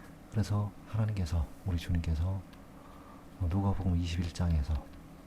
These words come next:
그 예루살렘을 향해서, 어, 이방인들의 때가 차기까지, 어, 이방인들에게,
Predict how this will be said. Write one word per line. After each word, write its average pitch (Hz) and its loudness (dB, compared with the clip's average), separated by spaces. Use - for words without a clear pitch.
그 82 4
예루살렘을 92 4
향해서, 85 2
어, 78 4
이방인들의 92 4
때가 90 0
차기까지, 87 -2
어, 85 2
이방인들에게, 82 2